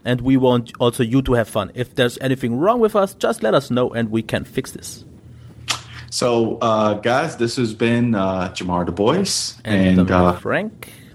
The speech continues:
Speaker 2: and we are gonna, uh, s-, catch you guys in the next one.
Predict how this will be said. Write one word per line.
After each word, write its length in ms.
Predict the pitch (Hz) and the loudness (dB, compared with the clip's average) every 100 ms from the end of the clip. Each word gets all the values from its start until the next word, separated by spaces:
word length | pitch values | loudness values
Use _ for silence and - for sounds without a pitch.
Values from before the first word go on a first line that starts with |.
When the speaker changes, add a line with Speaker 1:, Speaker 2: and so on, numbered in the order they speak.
| - - - - - | -20 -20 -20 -20 -6
Speaker 2:
and 320 | 117 110 101 | -2 0 0
we 160 | 101 120 | 0 0
are 300 | 120 110 101 | 2 2 0
gonna, 240 | 95 104 | 0 0
uh, 540 | 101 101 98 98 95 95 | 0 0 0 0 0 -2
s-, 220 | 95 - | -2 -6
catch 280 | - 123 120 | -4 -2 -2
you 60 | 120 | 0
guys 320 | 117 131 139 | 0 0 -2
in 100 | 151 | -2
the 60 | 156 | 0
next 280 | 139 165 - | 0 -2 -4
one. 200 | 95 | -6